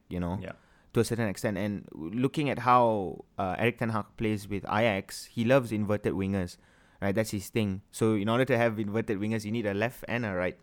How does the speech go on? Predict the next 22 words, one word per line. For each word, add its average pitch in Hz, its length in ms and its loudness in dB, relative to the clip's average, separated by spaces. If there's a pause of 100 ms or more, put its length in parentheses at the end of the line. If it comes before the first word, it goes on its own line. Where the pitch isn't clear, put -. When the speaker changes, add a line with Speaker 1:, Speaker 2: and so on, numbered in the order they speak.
(160)
Speaker 1:
uh, 90 280 -8
footed 95 360 -10 (200)
winger. 101 360 -8 (440)
And 104 160 2
with, 101 240 0
uh, 90 220 -2
Mason 113 300 -2
Greenwood 117 280 0
joining 107 300 0
Prison 107 260 0
F 101 140 0
C, 107 240 0
I, 98 80 2
th-, 98 160 -4
I 95 60 -6
think 110 160 -4
we're 101 100 0
out 101 160 4
of 95 240 -2
left-footed 101 400 -2
<laughs> 107 60 0
wingers. 110 300 -2